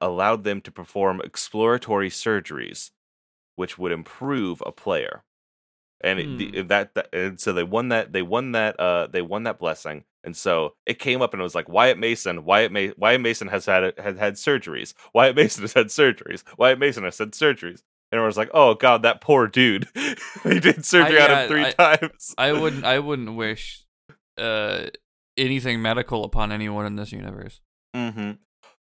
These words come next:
Speaker 1: And people are like, "Ah, fuck, that sucks." And they opened up the, the tacos page and found that it had changed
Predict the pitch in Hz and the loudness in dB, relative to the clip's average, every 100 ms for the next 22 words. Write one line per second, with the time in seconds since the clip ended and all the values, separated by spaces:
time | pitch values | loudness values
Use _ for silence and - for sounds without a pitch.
0 | - 127 120 131 139 120 - 123 110 - | 2 2 2 -6 -2 -2 2 4 4 2
1 | 123 95 104 101 - 110 - 98 120 123 | 0 2 0 -4 0 0 0 -6 -2 -2
2 | - 120 120 113 110 _ 98 87 - _ | -2 -6 -6 -4 -4 _ -8 -8 -12 _
3 | - - 123 123 101 87 - 143 110 69 | -16 -2 0 0 -4 -6 -6 -6 -4 -8
4 | - - _ _ _ _ _ _ 117 107 | -14 -20 _ _ _ _ _ _ -4 -2
5 | 139 143 160 143 110 - 120 113 101 - | 2 2 2 0 -2 -6 -2 0 0 -8
6 | - 107 71 - - - | -6 -6 -6 -12 -16 -18